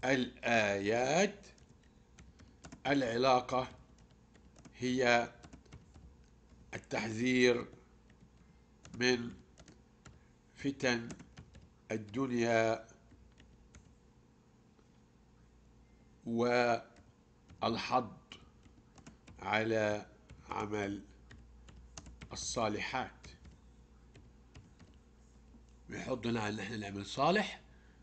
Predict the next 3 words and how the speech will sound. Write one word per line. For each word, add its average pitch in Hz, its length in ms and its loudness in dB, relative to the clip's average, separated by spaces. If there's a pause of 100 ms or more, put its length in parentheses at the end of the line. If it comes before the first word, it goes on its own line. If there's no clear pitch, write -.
(200)
ونبعد 123 580 -2 (1700)
عن 156 400 0 (2500)
اللهو. 147 340 2